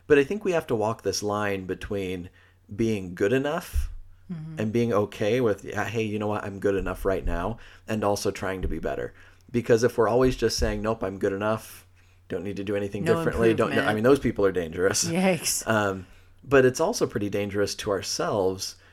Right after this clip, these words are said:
Speaker 1: if we're walking around and never get to kinda sit in that glow of being good enough. Like,
Speaker 2: Yeah.
Speaker 1: that's not,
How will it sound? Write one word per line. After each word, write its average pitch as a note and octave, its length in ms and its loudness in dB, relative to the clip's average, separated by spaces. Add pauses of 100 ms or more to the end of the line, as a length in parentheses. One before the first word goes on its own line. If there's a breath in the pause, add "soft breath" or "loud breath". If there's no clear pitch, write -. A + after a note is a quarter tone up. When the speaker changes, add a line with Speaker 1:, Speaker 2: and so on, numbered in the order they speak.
(200 soft breath)
Speaker 1:
if G#2 380 0
we're A2 160 4
walking G#2 420 0
around G2 440 0
and F#2 280 -4
never A#2+ 380 0
get G2 320 -2
to F#2 140 -6
kinda G2 260 -8
sit - 240 0
in F#2+ 140 -8
that F#2 240 -6
glow F#2+ 340 2
of E2+ 160 -4
being F2 240 -6
good D2+ 160 -2
enough. - 460 -10 (160)
Like, G2 80 -4
Speaker 2:
Yeah. D#3+ 80 -4
Speaker 1:
that's A#2+ 260 0
not, G2 380 -2